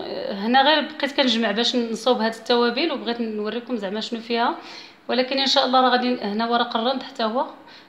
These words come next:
ان شاء الله غادي ندير واحد الفيديو خاص باش نوريكم الطريقه. يعني راه ملي غادي تصوبوه ما غاديش يبقاو يخطاوكم، كيعطيو واحد اللذه للاكل فين ما حطيتوه، يعني سواء في اللحم، سواء في السكسو، سواء في، في القطاني، سواء يعني جميع الاستعمالات. هاد العطريه هادي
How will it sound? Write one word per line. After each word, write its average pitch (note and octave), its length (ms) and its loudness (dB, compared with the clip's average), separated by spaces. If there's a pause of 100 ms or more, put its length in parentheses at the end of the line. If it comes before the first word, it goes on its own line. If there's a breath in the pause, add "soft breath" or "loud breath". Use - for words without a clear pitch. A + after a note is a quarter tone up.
ان A#3+ 40 -6
شاء C4 180 0
الله B3 140 4
غادي B3 200 4
ندير A#3 240 2
واحد A#3 200 -2
الفيديو G3+ 400 -4
خاص B3+ 360 0
باش A3 220 -4
نوريكم G#3+ 320 -4
الطريقه. A3 640 0 (360 loud breath)
يعني G3+ 220 -4
راه G#3+ 100 2
ملي G#3 200 -2
غادي G#3+ 200 -2
تصوبوه G#3+ 460 -2
ما A3 140 -2
غاديش A#3+ 280 0
يبقاو G#3+ 240 -4
يخطاوكم، G3 540 -4 (280)
كيعطيو G3+ 240 -8
واحد G3+ 240 -8
اللذه F#3 320 -4
للاكل A3 400 -4
فين A#3 180 -4
ما A#3+ 160 -2
حطيتوه، A3+ 460 -4 (460 loud breath)
يعني F#3 220 -6
سواء G3+ 280 -8
في G3 120 -10
اللحم، F#3+ 380 -4
سواء G#3 260 -2
في G3+ 60 -10
السكسو، - 460 -8
سواء A#3 240 -4
في، A3 280 -6 (480 loud breath)
في - 60 -10
القطاني، A#3 640 4
سواء B3 260 2
يعني A#3+ 220 0
جميع A#3 340 2
الاستعمالات. G#3+ 840 -2
هاد G3+ 80 -2
العطريه G#3 540 -2
هادي C4 320 -6